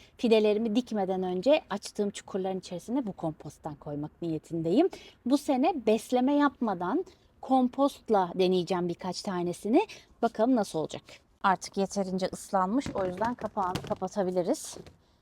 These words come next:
İçerisine artık başka başka canlılar girmesini istemiyoruz sonuçta. Şimdi devam edelim işimize. Hemen size alıp götürüyorum.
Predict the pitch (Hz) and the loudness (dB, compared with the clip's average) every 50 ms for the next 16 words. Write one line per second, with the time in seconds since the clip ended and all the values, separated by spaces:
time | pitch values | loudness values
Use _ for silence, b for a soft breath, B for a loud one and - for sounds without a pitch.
0 | _ - - - - 180 160 156 - - 165 202 220 190 165 156 - - - - | _ -20 -14 -10 -8 -6 -6 -8 -8 -10 -8 -8 -8 -8 -10 -10 -10 -14 -14 -14
1 | - - - - - - _ - - - - - 185 202 - - - - 151 170 | -16 -18 -20 -20 -20 -20 _ -20 -20 -18 -10 -8 -6 -6 -4 0 2 4 4 4
2 | 170 170 - - 185 175 175 185 175 180 180 180 175 175 175 175 170 180 175 165 | 2 0 -2 -4 -4 -2 -2 -2 -2 -2 0 0 0 0 0 0 0 -2 -2 -2
3 | 170 160 - - 202 240 349 381 b b b b b b b - 226 - - - | -4 -6 -8 -6 -2 -2 -2 -2 b b b b b b b -12 -12 -8 -6 -4
4 | 196 180 175 170 165 160 165 - - - 175 170 165 - - - - 302 359 330 | -4 -2 -2 -4 -6 -6 -8 -12 -14 -12 -10 -10 -10 -10 -8 -2 0 0 0 0
5 | b b b b b _ - - 233 220 220 262 294 - - - 196 190 180 170 | b b b b b _ -10 -6 -4 0 0 0 0 0 2 4 4 4 4 4
6 | 170 165 160 151 151 147 147 151 151 - - 156 156 151 170 165 180 185 180 175 | 0 -2 -2 -2 -2 -4 -4 -6 -8 -8 -8 -8 -8 -6 -6 -6 -4 -4 -2 -4
7 | 170 165 - - 165 190 - 170 185 233 - - 185 175 - - 170 160 165 160 | -4 -6 -8 -6 -6 -4 -2 0 -2 -2 -2 -4 -4 -4 -4 -4 -2 0 2 2
8 | 160 175 226 | 2 0 -4